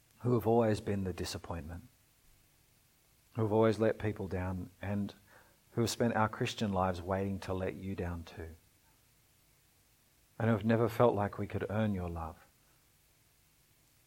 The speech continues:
We pray that we will believe what Jesus says here, that you give it unearned because of who you are. And we pray for those of us who have always been good,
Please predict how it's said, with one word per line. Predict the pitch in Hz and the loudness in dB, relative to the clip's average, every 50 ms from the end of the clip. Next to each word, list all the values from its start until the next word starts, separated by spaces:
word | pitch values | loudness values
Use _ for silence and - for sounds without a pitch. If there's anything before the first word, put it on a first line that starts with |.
| _ _ _ _ _ _ _ _ - | _ _ _ _ _ _ _ _ -4
We | 117 113 | -4 -4
pray | 110 - - 120 123 131 | -2 -2 -2 2 2 2
that | - 160 - | 2 2 0
we | 123 127 123 117 | 2 0 0 2
will | 117 110 104 | 2 0 0
believe | 95 110 107 104 101 98 101 107 113 117 117 110 110 113 | 0 0 0 0 2 0 0 0 0 0 0 -2 -4 -4
what | 120 117 107 110 | -6 -6 -6 -6
Jesus | - - 101 98 92 85 101 92 - | -6 -6 -4 -4 -4 -6 -8 -8 -8
says | - - 87 82 80 78 - | -8 -10 -8 -10 -10 -10 -12
here, | - 82 80 78 80 82 _ _ _ _ _ _ _ _ _ _ _ _ _ _ _ _ _ _ _ _ _ _ _ _ _ _ - | -14 -14 -14 -14 -16 -18 _ _ _ _ _ _ _ _ _ _ _ _ _ _ _ _ _ _ _ _ _ _ _ _ _ _ -6
that | 107 107 104 98 | -2 0 0 2
you | 110 117 | 0 -2
give | 104 107 117 113 107 | 0 2 2 4 4
it | 110 104 - - | 4 2 2 2
unearned | 104 107 107 101 92 87 82 80 80 80 87 - - - _ _ _ _ _ _ _ _ _ _ _ _ _ _ _ _ _ _ | 0 2 2 2 0 -2 -4 -6 -10 -12 -16 -18 -20 -20 _ _ _ _ _ _ _ _ _ _ _ _ _ _ _ _ _ _
because | - 123 - 98 95 | -10 -4 -4 -2 -2
of | 92 80 | -2 -4
who | - 92 | -4 -6
you | 87 85 85 82 | -6 -6 -6 -6
are. | 82 82 82 82 82 - _ _ _ _ _ _ _ _ _ _ _ _ _ _ _ _ _ _ _ _ _ _ _ _ _ _ _ _ _ _ _ _ _ _ _ _ _ _ _ _ _ _ _ _ _ _ _ _ _ - | -8 -8 -10 -12 -14 -18 _ _ _ _ _ _ _ _ _ _ _ _ _ _ _ _ _ _ _ _ _ _ _ _ _ _ _ _ _ _ _ _ _ _ _ _ _ _ _ _ _ _ _ _ _ _ _ _ _ -4
And | 107 | 0
we | 113 113 | 0 0
pray | 110 - 135 143 147 | 2 6 6 6 6
for | - 127 113 | 6 2 4
those | 107 120 123 120 113 | 6 6 6 6 4
of | 101 104 | 0 -2
us | 98 - | -2 -2
who | - 120 | 0 2
have | 117 110 117 | 2 2 2
always | - 117 123 139 147 139 139 127 | 0 0 2 2 2 2 2 -2
been | - 127 123 117 104 | -2 0 0 0 0
good, | - 92 85 80 - | -2 -4 -6 -8 -10